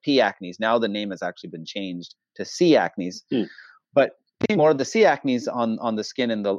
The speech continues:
Speaker 1: what we call lipophilic areas. But when you get into the, the regions that tend to have more moisture, like the armpits, or if it's down into the toes, you can get other bacteria like Corynebacteria.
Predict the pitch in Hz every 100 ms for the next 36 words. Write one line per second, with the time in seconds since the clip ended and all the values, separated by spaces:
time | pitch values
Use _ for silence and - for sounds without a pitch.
0 | 123 117 110 117 110 107 127 110 - 196
1 | 160 110 95 87 - 123 113 139 131 139
2 | 147 165 156 139 113 110 107 104 - 120
3 | 123 110 101 95 117 147 143 127 113 -
4 | 117 113 113 107 101 110 175 233 - 107
5 | 92 92 - 101 - 143 139 143 127 117
6 | - 107 101 95 - - 95 - - 110
7 | 110 104 107 95 - 147 123 113 113 117
8 | 110 120 135 135 107 92 - 98 92 92
9 | 90 87 - 117 143 131 98 90 - -
10 | 85 82